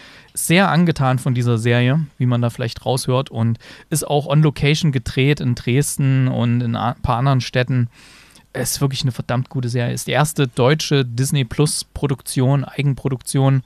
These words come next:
so ähnlich wie damals Dark die erste Netflix deutsche Produktion war.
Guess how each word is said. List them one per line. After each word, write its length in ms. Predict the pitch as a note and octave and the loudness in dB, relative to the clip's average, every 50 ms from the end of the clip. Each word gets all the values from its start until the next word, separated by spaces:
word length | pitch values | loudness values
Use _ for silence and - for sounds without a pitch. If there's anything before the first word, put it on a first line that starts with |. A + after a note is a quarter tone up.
| - - - - - - - - - - | -6 -20 -20 -20 -20 -20 -20 -20 -20 -14
so 160 | - - C3 | -6 -2 0
ähnlich 300 | A#2 A#2 C3 C3+ A#2+ - | 2 2 2 2 2 0
wie 80 | C#3 A#2 | 0 2
damals 440 | A#2+ A2+ B2 C3 B2+ A#2+ A2+ - | 4 4 4 4 4 2 2 -2
Dark 440 | - - A2+ G2+ A2 B2+ C#3 - - | -2 0 2 2 4 2 0 -2 -6
die 100 | - C3 | -10 -8
erste 680 | A#2 A2+ A2 A#2 - - - C3 A#2 A2+ A2+ A2+ A2+ A2+ A#2+ - - _ _ | -6 -6 -6 -6 -6 -6 -4 -2 -2 0 0 0 -2 -4 -6 -8 -14 _ _
Netflix 680 | - C3 B2+ B2+ - D3 C3 - - - - - - - | -2 -2 -2 0 0 -2 -2 -2 -4 -10 -12 -12 -14 -8
deutsche 260 | - A#2+ A#2+ A#2+ - - | -6 -6 -4 -4 -6 -10
Produktion 540 | - - B2+ C#3 B2+ - - B2+ B2+ C3 | -8 -6 -6 -6 -8 -6 -2 -2 0 0
war. 220 | B2+ B2 B2 B2 | 2 0 0 -2